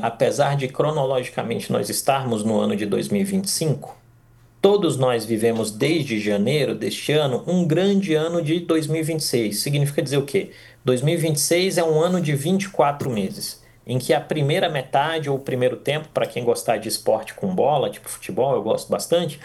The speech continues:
<laughs> é, o primeiro tempo vai ser jogado até dezembro desse ano. E nesse primeiro tempo, nós temos efetivamente um momento de ajustes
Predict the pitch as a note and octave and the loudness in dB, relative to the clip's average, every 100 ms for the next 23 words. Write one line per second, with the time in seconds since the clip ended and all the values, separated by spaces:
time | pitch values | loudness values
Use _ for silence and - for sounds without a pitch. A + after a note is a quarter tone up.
0 | - C#3+ - - C#3+ - - B2+ C3 B2 | -2 -2 -4 -8 -8 -8 0 4 6 4
1 | D3+ C#3+ D#3+ E3 F3+ F3 E3+ F#3+ G#3 F3 | 2 2 4 4 2 2 2 2 0 0
2 | F#3+ F3+ E3 D#3 E3 E3+ F#3 F#3+ F3+ E3 | 0 0 2 2 2 0 0 -2 0 0
3 | F3 E3+ E3+ - E3 G#2+ - - - _ | -2 -2 -4 0 0 0 -6 -16 -20 _
4 | _ _ - - - A#3 G#3+ F#3+ - - | _ _ -20 -18 0 2 4 2 0 -2
5 | C#3+ A#2 G#2+ G2 D3 F#3 D3+ - - - | -2 0 -2 -2 -2 0 -2 -8 -18 -20
6 | - - B2+ B2 E3+ D#3 E3 E3 D3+ D#3 | -20 -2 0 2 0 2 0 0 -2 0
7 | C#3+ C3 D3+ F#3+ F#3 D#3+ D3 D3 F#3 G3 | 0 2 0 -2 -2 0 2 2 0 -2
8 | D#3+ C#3+ E3 B2+ C3 G#3 A#3+ - C4 B3+ | -2 2 2 2 0 0 0 -2 -2 -2
9 | - | -4